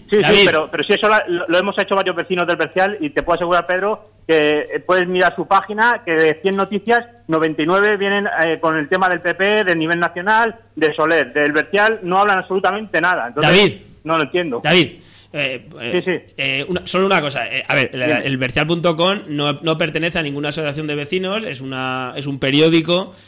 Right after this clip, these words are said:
Speaker 2: en
Speaker 1: Sí,
Speaker 2: este
Speaker 1: bueno, un
Speaker 2: caso,
Speaker 1: periódico, sí.
Speaker 2: es,
Speaker 1: Sí,
Speaker 2: eh,
Speaker 1: es de
Speaker 2: eh, eh, es un periódico digital en este caso, con su
Speaker 1: Sí,
Speaker 2: editor, que
Speaker 1: sí.
Speaker 2: es Roberto Benítez, a quien
Speaker 1: Sí, que
Speaker 2: puedes
Speaker 1: fue
Speaker 2: escuchar
Speaker 1: conmigo al
Speaker 2: aquí.
Speaker 1: colegio, le conozco perfectamente, o
Speaker 2: Aquí
Speaker 1: sea,
Speaker 2: a,
Speaker 1: sí,
Speaker 2: aquí
Speaker 1: sí.
Speaker 2: le puedes escuchar,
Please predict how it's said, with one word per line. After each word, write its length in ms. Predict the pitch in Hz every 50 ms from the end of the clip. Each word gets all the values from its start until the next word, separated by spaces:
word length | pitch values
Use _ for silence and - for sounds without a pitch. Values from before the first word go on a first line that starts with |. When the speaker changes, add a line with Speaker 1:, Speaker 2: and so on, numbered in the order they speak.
| _ -
Speaker 2:
en 100 | 135 135
Speaker 1:
Sí, 40 | 143
Speaker 2:
este 100 | 202 190
Speaker 1:
bueno, 160 | 175 185 180
un 80 | - 160
Speaker 2:
caso, 60 | - -
Speaker 1:
periódico, 460 | - 160 135 127 120 107 92 110 101
sí. 220 | - 143 131 113 - -
Speaker 2:
es, 140 | - 151 127
Speaker 1:
Sí, 60 | 123
Speaker 2:
eh, 180 | 117 113 123 127
Speaker 1:
es 20 |
de 60 | 127 127 123 120 120
Speaker 2:
eh, 100 | 113 117
eh, 140 | 175 175 175 -
es 180 | 175 170 - 180
un 140 | 175 170
periódico 360 | 147 165 160 165 165 160 160 156
digital 420 | 160 151 - 165 156 170 165 165
en 100 | 160 156
este 220 | 156 156 - 160
caso, 320 | 143 175 185 180 - 196 202
con 100 | 190 160
su 100 | 135 - 123
Speaker 1:
Sí, 80 | 120
Speaker 2:
editor, 240 | 147 147 143 147 156
que 80 | 147 147
Speaker 1:
sí. 60 | 135
Speaker 2:
es 40 | 135
Roberto 320 | 139 135 143 135 135 147
Benítez, 600 | 135 135 139 160 170 170 185 185 196 208 - - - - - -
a 80 | 127
quien 140 | 113 147 160
Speaker 1:
Sí, 40 | 151
que 20 | 131
Speaker 2:
puedes 140 | 135 127 147
Speaker 1:
fue 80 | 151
Speaker 2:
escuchar 200 | 147 151 151 151 151
Speaker 1:
conmigo 220 | 151 147 151 147
al 60 | 143
Speaker 2:
aquí. 80 | 160 170 170
Speaker 1:
colegio, 140 | - 185 175
le 80 | 160 143
conozco 280 | 143 147 147 143 170 -
perfectamente, 720 | 143 139 - 147 139 - 139 139 147 160 170 170 - 180
o 40 |
Speaker 2:
Aquí 180 | 156 147 143 135
Speaker 1:
sea, 160 | 156 151 151
Speaker 2:
a, 160 | 151 - 156 147 143
Speaker 1:
sí, 60 | 170 160
Speaker 2:
aquí 0 | 151 151
Speaker 1:
sí. 100 | 151 151 151
Speaker 2:
le 80 | 151
puedes 180 | 147 156 156 156
escuchar, 400 | 170 - 165 151 - 160 160 160